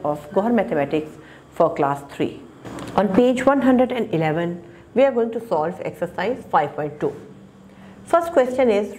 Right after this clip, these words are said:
write the time on the digital clocks. आपने डिजिटल क्लॉक्स के मुताबिक, ये आपके पास सामने कौन से हैं, एनालॉग क्लॉक, आपने यहाँ पे डिजिटल क्लॉक में इसी टाइम को, सेम टाइम को लिखना है। For the first one, we are going to write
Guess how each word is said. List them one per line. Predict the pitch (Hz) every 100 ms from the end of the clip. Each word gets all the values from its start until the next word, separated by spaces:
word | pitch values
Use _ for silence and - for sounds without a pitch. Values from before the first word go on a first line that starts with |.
| -
write | 185 254 -
the | 220
time | 175 165 170
on | 160 151
the | 170 262 - 180
digital | 156 151 151 -
clocks. | 127 - - - 131
आपने | 143 - 254 - - - - 175
डिजिटल | 208 285 320
क्लॉक्स | 285 160 160 - -
के | 170
मुताबिक, | 156 147 143 254 - - - - - - -
ये | 156 160 160 143
आपके | 156 170
पास | 180 190
सामने | - 143 165 -
कौन | 156 151
से | 190
हैं, | 208 330 - - 147
एनालॉग | 165 202 226
क्लॉक, | 233 233 262 -
आपने | 151 - 175
यहाँ | 160 151
पे | 220 226
डिजिटल | 165 190 240 233
क्लॉक | 160 135 -
में | 247 - - - -
इसी | 240 302 - -
टाइम | 160 160 -
को, |
सेम | 262 180 170
टाइम | 160 135
को | 139 185
लिखना | 143 - 110
है। | 127 - - - -
For | 240
the | 247
first | 254 311 - 220
one, | 220 202
we | 180
are | 170
going | 190 196
to | 180
write | 156 165 226